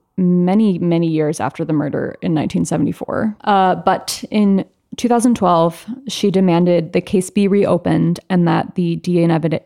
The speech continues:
D-, D N A evidence be reviewed.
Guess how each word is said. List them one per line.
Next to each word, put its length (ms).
D-, 320
D 140
N 140
A 180
evidence 560
be 200
reviewed. 540